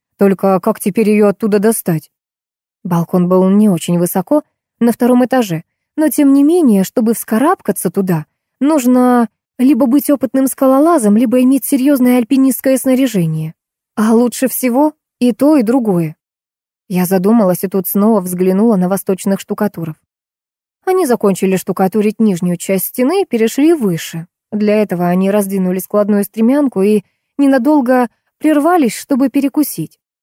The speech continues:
Я подмигнула Максиму и сказала: «Отойди в сторонку, как будто не имеешь ко мне отношения. Я попробую решить нашу проблему». Максим послушно отошёл вместе с Берри,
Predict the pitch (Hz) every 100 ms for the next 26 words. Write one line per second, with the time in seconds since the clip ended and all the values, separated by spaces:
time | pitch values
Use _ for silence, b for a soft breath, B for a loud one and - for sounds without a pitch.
0 | _ _ _ _ _ _ _ _ - 180
1 | 180 185 190 196 196 185 175 180 - 240
2 | 190 - 196 185 156 151 _ _ _ _
3 | _ _ _ - 185 208 208 202 185 190
4 | 254 - 165 - _ _ 202 202 220 214
5 | 208 220 247 240 - 214 208 202 226 233
6 | 202 175 160 160 _ _ _ _ 277 294
7 | 269 302 240 269 269 - 359 269 269 233
8 | 202 190 185 185 _ _ _ _ _ _
9 | _ _ 185 180 - 180 180 - 180 -
10 | 170 170 180 226 190 175 165 180 170 196
11 | 285